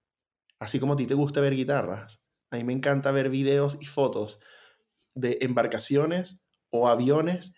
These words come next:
que cayeron en el medio del mar y se fueron a la remierda y están en las profundidades del mar en la o-, octocagada". Y tenía de wallpaper en la computadora, este carajo,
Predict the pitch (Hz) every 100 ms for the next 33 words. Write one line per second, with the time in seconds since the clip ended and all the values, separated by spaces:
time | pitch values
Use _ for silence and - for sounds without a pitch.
0 | - 127 123 117 127 165 156 123 113 127
1 | 147 165 113 120 147 151 147 139 123 123
2 | 147 127 110 107 123 135 143 147 - 120
3 | 143 143 139 131 127 120 120 135 127 110
4 | 123 147 147 139 120 120 - - - -
5 | 110 107 113 143 151 165 - - - -
6 | - 127 127 135 175 151 139 147 147 170
7 | 175 175 165 147 139 123 110 165 123 110
8 | 131 143 156 107 107